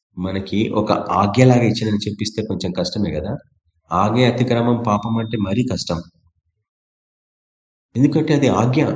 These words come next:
భాషల్లో మాట్లాడాలనేది ఒక ఆజ్ఞ ఇచ్చిండు. ఆయన ఈ లోకాన్ని విడిచిపెట్టి వెళ్ళిపోతప్పుడు ఒక ఆజ్ఞ ఇచ్చిపోయిండు. మార్కు సువార్త పదహారవ అధ్యాయము, ఆ, పదిహేను ఏడులో చూడండి,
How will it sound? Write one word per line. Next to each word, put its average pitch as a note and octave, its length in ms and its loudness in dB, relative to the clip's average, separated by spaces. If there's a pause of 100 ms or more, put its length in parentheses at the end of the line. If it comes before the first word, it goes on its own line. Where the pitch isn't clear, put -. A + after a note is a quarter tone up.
(160)
భాషల్లో B2 460 0
మాట్లాడాలనేది A2+ 880 0
ఒక G2+ 140 -4
ఆజ్ఞ B2 400 2
ఇచ్చిండు. E2+ 680 -2 (400)
ఆయన A2 160 2
ఈ A2 240 4
లోకాన్ని A2+ 440 4
విడిచిపెట్టి G#2 460 0
వెళ్ళిపోతప్పుడు F#2 840 0 (440)
ఒక A2+ 180 2
ఆజ్ఞ A#2+ 460 2
ఇచ్చిపోయిండు. A2+ 520 2
మార్కు F2 420 0
సువార్త G#2 540 2
పదహారవ F#2+ 420 -4
అధ్యాయము, E2 600 -4 (500)
ఆ, E2 360 -6 (220)
పదిహేను A#2 480 2
ఏడులో G2 340 4
చూడండి, D#2+ 280 -4